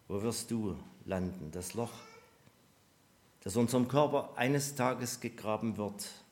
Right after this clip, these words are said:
das sagt die Bibel sehr deutlich. Es wird nicht deine Bleibe sein. Das wird nicht deine Bleibe sein. Es gibt ein Zuhause. Darauf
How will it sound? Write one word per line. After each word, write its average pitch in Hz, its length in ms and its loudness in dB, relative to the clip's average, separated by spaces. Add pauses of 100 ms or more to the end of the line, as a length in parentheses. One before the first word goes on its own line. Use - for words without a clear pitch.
(480)
das - 140 -6
sagt 117 200 0
die 113 60 -2
Bibel 107 300 -2
sehr 98 240 0
deutlich. 92 680 -6 (1120)
Es - 140 -12
wird 104 140 -4
nicht 104 240 -2
deine 85 200 -2
Bleibe 101 380 -4
sein. 78 240 -4 (1200)
Das - 280 -6
wird 131 280 0 (220)
nicht 120 440 2 (220)
deine 113 420 4
Bleibe 92 440 -2
sein. 69 300 -8 (960)
Es 104 200 -4
gibt 127 240 0
ein 135 60 -2
Zuhause. 120 540 0 (640)
Darauf 107 520 2